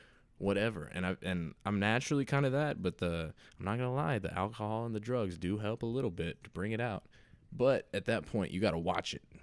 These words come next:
'cause if, if you go, if you go too far, you say a little bit too much, then you're that guy. No one wants to be that guy at the party. So it's a fine balance, but,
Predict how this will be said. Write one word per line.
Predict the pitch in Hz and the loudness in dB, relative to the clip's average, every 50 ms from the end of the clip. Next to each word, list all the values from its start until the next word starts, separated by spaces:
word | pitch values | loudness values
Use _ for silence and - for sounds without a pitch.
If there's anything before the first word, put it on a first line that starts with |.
| - - - - - | -20 -20 -20 -20 -10
'cause | - - 90 85 87 | -6 -6 -4 -4 -4
if, | 85 82 - - - - | -6 -6 -8 -10 -14 -14
if | - - - 58 82 - - | -12 -10 -10 -10 -10 -6 -6
you | 90 | -6
go, | 87 104 110 110 117 113 - | -2 2 4 4 4 4 2
if | 95 120 | -2 -4
you | 107 107 | -4 0
go | 123 120 123 | 0 0 0
too | - - - 147 | -2 -2 -2 -2
far, | 139 - - - - 147 127 107 | -2 -2 -4 -2 -2 0 0 0
you | 98 95 | 0 -2
say | - - 110 110 | -2 0 0 2
a | 107 110 | 2 2
little | 117 120 117 | 2 0 0
bit | 113 117 - - | 0 -2 -2 -2
too | - 135 127 | -4 -4 -2
much, | 131 139 143 123 - - - - - - - - - - - - - _ _ _ _ _ _ _ _ _ | 0 0 0 0 0 -2 -6 -12 -14 -16 -20 -20 -20 -20 -20 -20 -20 _ _ _ _ _ _ _ _ _
then | - 90 87 | -2 -2 0
you're | 80 82 | 0 0
that | 85 87 87 - - | 2 2 2 2 0
guy. | 78 71 64 - - - 85 | -2 -2 -2 -4 -8 -4 0
No | 95 | 2
one | 110 117 107 | 2 4 4
wants | 104 101 92 - | 4 2 2 0
to | - | -4
be | 82 98 85 | -2 -2 -2
that | 82 87 90 90 80 67 | 0 0 0 0 0 -2
guy | 82 85 85 82 | -2 -2 -2 -2
at | 87 82 - | -4 -6 -8
the | - | -12
party. | - - 85 82 82 82 - - - - | -10 -8 -6 -6 -6 -6 -10 -12 -16 -16
So | - - - - - 82 92 - - - - | -14 -12 -10 -10 -10 -10 -10 -12 -12 -8 -6
it's | - 104 - | -6 -4 -4
a | 117 | -6
fine | - - 113 120 120 117 | -2 0 0 2 2 2
balance, | 98 87 87 87 87 87 - - - | 2 0 0 0 0 -2 -2 -6 -8
but, | - 85 80 - | -6 -6 -6 -6